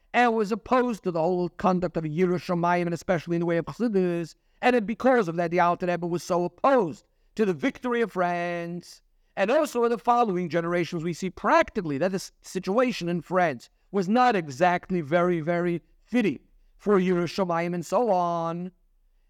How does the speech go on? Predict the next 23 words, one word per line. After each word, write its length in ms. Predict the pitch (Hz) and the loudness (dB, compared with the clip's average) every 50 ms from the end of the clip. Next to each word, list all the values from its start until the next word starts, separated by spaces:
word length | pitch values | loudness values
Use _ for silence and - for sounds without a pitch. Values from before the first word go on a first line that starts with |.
| _ _ _ - | _ _ _ -2
And 160 | 208 214 240 | 0 0 2
also 340 | 262 254 254 240 - - 185 | 2 2 2 0 0 0 0
by 140 | 180 175 165 | 0 0 0
the 80 | 175 175 | 2 0
Rabbeim, 640 | 175 170 165 170 175 175 170 175 175 175 175 165 - | 0 2 2 0 0 0 0 -2 -2 -4 -6 -6 -4
the 60 | 165 | -2
Mamali 380 | 185 185 175 175 175 180 185 180 | 0 0 2 2 2 0 0 -2
Mukarmi 540 | 180 - - 208 254 302 330 311 269 226 | -2 -2 0 2 2 2 2 2 0 0
of 100 | 202 170 | 0 0
the 80 | 165 180 | 2 2
Alter 300 | 175 170 156 - - 151 | 2 2 2 0 -2 -4
Rebbe, 200 | 143 123 113 120 | -4 -4 -6 -8
it 100 | 143 - | -10 -8
wasn't 440 | 208 208 254 269 220 180 185 180 - | -4 0 2 2 2 2 0 -2 -2
so 220 | - 208 190 180 | -2 0 0 0
much 260 | 175 175 175 - - - _ - | 0 -2 -4 -4 -8 -16 _ -12
pr-, 100 | - - - | -10 -6 -4
as 200 | 170 147 - - | -4 -4 -4 -2
in 140 | 190 170 151 | -4 -2 -2
such 140 | 180 - 185 | -2 -4 -6
a 60 | - | -8
permanent 520 | - - 226 247 226 190 170 165 147 - | 0 2 4 4 4 4 2 0 -2 -4
way. 220 | 135 123 101 90 | -6 -6 -6 -8